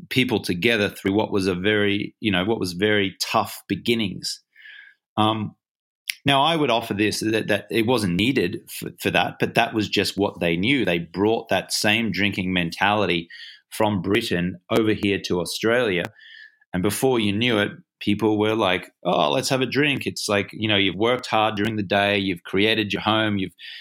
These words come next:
plowed the land. Let's celebrate with this thing called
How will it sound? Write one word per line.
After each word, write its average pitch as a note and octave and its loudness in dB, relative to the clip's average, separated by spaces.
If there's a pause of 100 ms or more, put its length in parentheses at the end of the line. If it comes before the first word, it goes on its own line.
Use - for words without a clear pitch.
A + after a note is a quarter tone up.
(200)
plowed A#2 2
the F#2+ -2
land. G2+ 0 (360)
Let's A#2+ 2
celebrate G2+ 0
with G2+ -2
this F#2+ -2
thing G2 0
called F#2 0